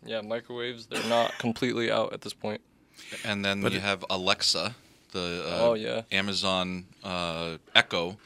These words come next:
Speaker 2: which we have. And somebody the other day was talking on the radio saying, "It's always listening for you.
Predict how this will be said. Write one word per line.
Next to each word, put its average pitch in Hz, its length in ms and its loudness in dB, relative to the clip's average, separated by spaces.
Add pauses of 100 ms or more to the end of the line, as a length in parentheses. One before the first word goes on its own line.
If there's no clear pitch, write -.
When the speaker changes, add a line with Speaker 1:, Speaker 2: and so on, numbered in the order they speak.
(180)
Speaker 2:
which - 180 -6
we 107 140 2
have. 95 420 2 (460)
And 95 140 -2
somebody 113 320 2
the 101 120 0
other 101 140 0
day 101 140 -2
was 101 100 -2
talking 104 240 -2
on 101 60 -4
the 95 80 -4
radio 101 320 2
saying, 95 420 0 (920)
"It's - 140 0
always 135 340 6
listening 123 360 4
for 87 140 -8
you. 76 220 -10